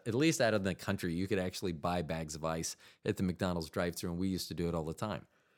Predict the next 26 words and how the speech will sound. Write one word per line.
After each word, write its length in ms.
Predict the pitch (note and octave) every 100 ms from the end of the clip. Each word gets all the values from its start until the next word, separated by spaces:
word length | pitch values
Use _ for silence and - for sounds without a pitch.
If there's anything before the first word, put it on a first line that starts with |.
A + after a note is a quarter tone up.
| _ _ _ _ _
Uh, 260 | A#2+ A#2+ A#2+ D3+
"Yeah, 120 | D#3
I'll 100 | D#3
take 260 | E3+ E3+ E3
a, 440 | D3 C#3 C3 B2+
a 140 | A2+
one 380 | A#2 A#2 D3+ F#3
dollar 400 | F3+ E3 D#3+ D3+
Doctor 400 | C3+ C3 B2+ C3+
Pepper 600 | A2+ C3 - C#3 C3 B2+ -
and 200 | A2 G#2
a 180 | G2 F#2
two 200 | - C#3+
dollar 280 | C3 A#2+
bag 240 | G2+ G2 F#2+
of 140 | F#2+ -
ice, 300 | E2 E2 -
please." 400 | C#2+ A1+ - E2
<laughs> 220 | F2+ -
I 120 | B2 - F#2+
never 400 | F#2+ E2+ D2+ D#2+
understood 500 | D2+ D2 - - D#3+
that, 320 | C#3+ C3+ -
but, 220 | G2+ E2+ - - - - -
I 100 | G2
mean, 420 | G2 G2 F#2 E2+